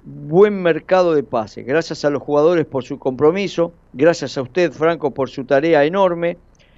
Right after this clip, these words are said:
El domingo a votar en favor del bien común de la Argentina. Y con River será un partido chivo. Espero sea como el gran Chivo Pavoni. Abrazo grande, me manda el amigo Tito. A ver, voy con otro más.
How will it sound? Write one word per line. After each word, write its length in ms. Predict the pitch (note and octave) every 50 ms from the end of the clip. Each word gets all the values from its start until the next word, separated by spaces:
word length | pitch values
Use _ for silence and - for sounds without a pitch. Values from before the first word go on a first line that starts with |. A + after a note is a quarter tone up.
| _ _ _
El 180 | C3+ C#3 D3 C#3
domingo 540 | D3 D#3+ E3+ F#3+ G#3 G#3 G3+ F3 E3+ D#3+
a 40 | D#3+
votar 460 | D3+ D#3 D3+ D3+ - F#3 G3 F#3+ F#3 F#3+ _ _ _ _ _ _ _ _ _
en 140 | - C#3+ C#3+
favor 420 | - C#3+ D3 D#3 E3+ F#3 G3 F3+ D#3
del 260 | D3 D#3+ D#3 D3+ C#3
bien 380 | C#3+ D3+ F3 G3+ G#3 G#3 G3 -
común 460 | - - D#3 D3+ D#3+ F3+ G3 F#3+ F3
de 140 | D#3 D#3 D3+
la 120 | D3+ E3+
Argentina. 760 | E3+ D3 - D3 C#3 C3 - C#3 B2+ A#2 A2 G2+ G2 G2 - - _
Y 120 | - C3+ B2
con 180 | D3 C#3+ C#3+
River 340 | - F#3 G#3 G#3 F#3+ E3+ C3
será 220 | G#2+ - C#3+ D3 D#3+
un 100 | D#3+ -
partido 420 | D3+ C#3+ - - F3 F3 E3 D#3+
chivo. 480 | D#3+ - E3 D3+ C3 A#2 G#2+ G#2+ - - _ _ _ _ _ _
Espero 540 | C#3 C3+ - _ - F#3 F#3+ F#3 F#3 F#3 E3
sea 280 | - - F3 F3 F3
como 340 | E3+ - - D#3+ D3 D3 C#3+
el 80 | C#3+ C#3
gran 300 | D3+ E3 F3+ F3 E3+ -
Chivo 320 | - F3+ F#3 F3 E3+ E3
Pavoni. 500 | - C#3+ C#3+ D3 D3 C3+ A#2+ A2 G2+ G2+ A2+
Abrazo 360 | A2+ A2+ C3 D3+ D#3 - C#3+ C#3
grande, 460 | D3 D#3 D#3+ D#3 D#3 D#3 D#3 D#3 D#3 - _ _ _ _ _
me 80 | - A#2+
manda 240 | C3 C#3 C#3 C3+ C3+
el 80 | B2+
amigo 300 | B2+ C3+ C#3 C#3 C3+ B2+
Tito. 380 | B2+ B2+ A2 G#2+ - - - - _ _ _ _ _ _ _ _
A 100 | - B2+
ver, 160 | C#3 C#3 B2+
voy 180 | B2+ D3 D#3 -
con 160 | D3 C#3+ D3
otro 180 | C#3+ - C#3
más. 420 | C#3+ E3+ F3 F#3 F3+ - - -